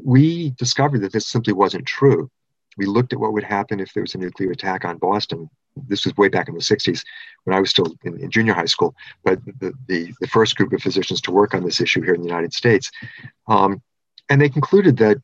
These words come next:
that a nuclear attack was something for which there would be no medical response. And this is now the official position of the International, uh, Red Cross movement as well, which is the sort of global standard for disaster response. Nuclear war cannot be responded to.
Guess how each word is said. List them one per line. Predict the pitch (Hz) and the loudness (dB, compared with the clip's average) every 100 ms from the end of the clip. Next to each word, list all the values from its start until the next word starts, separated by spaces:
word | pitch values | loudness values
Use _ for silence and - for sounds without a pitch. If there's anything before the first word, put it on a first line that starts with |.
| - | 0
that | 123 | 2
a | |
nuclear | 113 120 135 123 | 4 2 4 4
attack | 120 107 104 110 | 4 0 0 -2
was | 104 | -4
something | - 113 107 113 110 | -4 -6 -4 -4 -6
for | - | -2
which | 107 107 | -2 -2
there | - 104 | -2 0
would | 110 | 2
be | 143 | 2
no | 107 | 2
medical | 87 85 - | 0 -6 -6
response. | 82 80 85 85 - - - _ _ | -8 -8 -8 -8 -12 -20 -20 _ _
And | 117 | 4
this | 127 135 | 6 6
is | 120 | 6
now | 117 | 6
the | 107 | 4
official | 95 - 120 - | 4 0 -2 -2
position | 95 101 - | 0 0 2
of | 92 | -2
the | 92 | 0
International, | 92 - 92 92 - 92 87 - _ _ _ _ | 0 0 0 -2 -2 -2 -2 -4 _ _ _ _
uh, | - 85 - | -4 -2 0
Red | 95 | 0
Cross | - 120 120 120 | 2 4 4 2
movement | 90 82 82 - | -2 -4 -8 -8
as | - | -4
well, | 107 123 90 | 2 4 4
which | 90 - | 2 -4
is | 87 | -6
the | - 85 - | -8 -8 -10
sort | - - - 95 | -16 -12 -4 -4
of | 82 | -2
global | 98 92 101 95 85 80 _ _ _ | 2 6 6 6 2 0 _ _ _
standard | - - 117 107 104 80 | -12 -2 2 4 2 -4
for | - 92 | -6 -6
disaster | 87 87 90 95 - | -2 2 2 0 -4
response. | 82 - 78 - 123 - _ _ _ _ _ _ _ _ - | -4 -4 -4 -8 -10 -14 _ _ _ _ _ _ _ _ -2
Nuclear | 104 98 120 | 0 2 0
war | 95 90 90 | 2 0 -4
cannot | - 87 85 | -8 -4 -4
be | 82 | -4
responded | 82 - 101 104 92 - | -2 0 2 0 0 -6
to. | - | -10